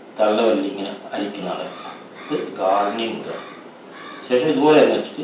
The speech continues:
ഈ വിരൽ നിവർത്തി പിടിക്കും. തള്ളവിരൽ വെച്ച് വെച്ച് ക്ഷൗങ്കർ, വീശീഭാവം, ഗരുഡമുദ്ര, സുരഭിമുദ്ര, നേരത്തെ ദേഹശുദ്ധി കാണിച്ചത് സുരഭിമുദ്ര. അത് നേത്ര മന്ത്രം കൊണ്ട്, നേത്രം കൊണ്ട്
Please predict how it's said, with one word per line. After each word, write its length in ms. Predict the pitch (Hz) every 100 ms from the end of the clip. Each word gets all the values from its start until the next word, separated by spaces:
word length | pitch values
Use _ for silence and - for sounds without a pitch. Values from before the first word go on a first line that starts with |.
| -
ഈ 60 | 131
വിരൽ 200 | 147 113 113
നിവർത്തി 340 | 107 107 110 127
പിടിക്കും. 260 | - - - - - - - - - - - -
തള്ളവിരൽ 360 | 113 123 131 123
വെച്ച് 160 | 104 107
വെച്ച് 220 | 101 131 -
ക്ഷൗങ്കർ, 580 | - 120 110 117 113 101 95
വീശീഭാവം, 580 | 104 110 113 - 85 - 104
ഗരുഡമുദ്ര, 420 | 98 87 85 82 - - - - - - - - - - - - - - -
സുരഭിമുദ്ര, 640 | 127 123 131 131 120 - - - 117
നേരത്തെ 380 | 120 117 - - - - - - - -
ദേഹശുദ്ധി 440 | 113 110 117 113 120
കാണിച്ചത് 380 | 117 - - 131 -
സുരഭിമുദ്ര. 520 | 101 107 - - - - - - - - - - - - - -
അത് 100 | 147 135
നേത്ര 360 | 123 127 127 151 - -
മന്ത്രം 340 | 117 104 110
കൊണ്ട്, 180 | - - - -
നേത്രം 280 | 107 110 113
കൊണ്ട് 140 | 110